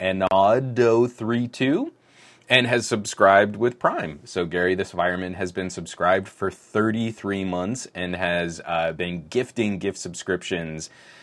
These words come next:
that entire time. Thank you so much, Gary. The, the help, the support, the, the, just this, the good positive vibes, man, has, has greatly been appreciated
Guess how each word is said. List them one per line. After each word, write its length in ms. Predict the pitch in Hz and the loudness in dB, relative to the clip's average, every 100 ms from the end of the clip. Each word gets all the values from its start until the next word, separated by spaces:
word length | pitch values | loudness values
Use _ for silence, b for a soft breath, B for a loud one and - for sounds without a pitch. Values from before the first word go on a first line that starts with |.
| B - | B -2
that 140 | 87 | -2
entire 360 | 82 87 80 76 | -2 -2 -2 -2
time. 400 | 82 80 78 78 | -6 -6 -6 -6
Thank 320 | 92 90 92 | -4 -4 -8
you 320 | 85 80 78 | -8 -8 -10
so 180 | - 82 | -10 -8
much, 260 | 78 76 - | -8 -10 -8
Gary. 480 | 78 76 76 73 71 69 | -6 -6 -6 -10 -14 -16
The, 360 | 85 76 87 85 | -16 -12 -10 -8
the 180 | 85 82 | -6 -2
help, 280 | 95 92 | -2 -2
the 80 | - | -8
support, 600 | 85 87 - 82 80 73 85 | -12 -12 -8 -6 -6 -10 -14
the, 480 | 85 80 78 76 73 - | -8 -6 -6 -8 -12 -16
the, 420 | 82 76 71 73 85 127 | -10 -8 -8 -10 -14 -10
just 220 | 170 175 | -8 -4
this, 200 | 240 226 | -2 -2
the 120 | - | 0
good 280 | 170 180 175 | 2 4 4
positive 500 | - 180 175 160 143 | 6 6 6 0 -2
vibes, 420 | 123 160 101 80 85 | 4 6 6 2 -4
man, 300 | 87 107 123 | -4 -2 -2
has, 260 | 98 90 | -2 -4
has 300 | - 87 80 - _ _ - | -6 -8 -8 -16 _ _ -12
greatly 360 | 92 113 107 98 | 2 2 4 0
been 140 | 90 87 | 0 -4
appreciated 840 | - 85 76 76 76 71 71 | -4 -8 -6 -6 -6 -6 -10